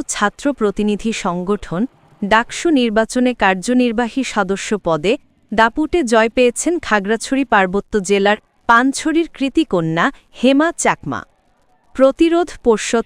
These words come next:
থেকে প্রতিদ্বন্দ্বিতা করে চার হাজার নয়শো আট ভোটে নির্বাচিত হন তিনি। খাগড়াছড়ি থেকে বিপ্লব তালুকদারের প্রতিবেদনে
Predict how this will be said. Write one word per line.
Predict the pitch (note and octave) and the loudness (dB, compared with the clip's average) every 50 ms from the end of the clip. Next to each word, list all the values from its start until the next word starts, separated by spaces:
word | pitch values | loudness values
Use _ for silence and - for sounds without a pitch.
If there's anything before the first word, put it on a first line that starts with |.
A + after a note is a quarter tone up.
| _ - | _ -4
থেকে | - A3 - A3+ G#3+ | -4 -2 0 0 -2
প্রতিদ্বন্দ্বিতা | - - A3+ A3+ - D4 A#3 G#3 B3+ C4 B3+ B3 C#4 B3 - D#4 | 0 0 0 0 0 -2 -2 0 0 0 0 0 0 0 -2 -2
করে | - - G3 E3+ D3+ D#3+ F3+ C4 - _ _ _ _ | -2 -2 -2 -2 0 0 -2 -2 -4 _ _ _ _
চার | - - B3+ A#3+ A#3+ | 0 4 4 4 4
হাজার | A3+ - C#4 C#4 B3+ D#4+ D#4+ D4 | 2 0 -2 0 0 2 2 4
নয়শো | B3+ A3+ G#3+ G#3+ - - C4 - - - | 4 4 2 2 0 -2 -4 -2 2 2
আট | G#3 A#3+ - - | 2 2 2 -2
ভোটে | G#3+ - A3+ C4+ - F4+ F#4 | -4 -2 -2 0 2 2 2
নির্বাচিত | E4+ C4 G3 F3+ G3 F#3 - G3 F3+ - F#3 | 2 2 2 2 0 0 0 -2 -4 -4 -4
হন | D#3 F3 F3 E3+ D#3+ | -4 -4 -4 -4 -4
তিনি। | - - E3+ C#3+ B2+ G#2 E2+ _ _ _ _ _ _ _ _ _ _ _ _ - | -4 -4 -4 -4 -4 -6 -8 _ _ _ _ _ _ _ _ _ _ _ _ -8
খাগড়াছড়ি | - - B3 A#3+ A3+ A#3+ C#4+ - - D4 D#4 D#4+ - | -2 0 0 0 2 0 -2 -2 -2 -2 0 0 0
থেকে | - D#4+ D4 - F4 C#4 | 0 -2 0 2 2 2
বিপ্লব | G#3+ A#3+ A#3+ G#3 - B3+ D4 E4+ - _ | 2 0 0 -2 0 0 0 0 0 _
তালুকদারের | - A#3+ G3 F#3+ F#3+ F#3+ F3+ F#3 G3+ F#3+ G3+ F#3+ | 2 2 4 2 2 0 0 0 2 2 2 0
প্রতিবেদনে | - - A3+ - D#4+ D4 A3+ F#3 D3 D3+ D#3+ D#3+ G3 D#4 | 2 0 0 2 2 2 2 2 0 0 -2 -2 -2 -2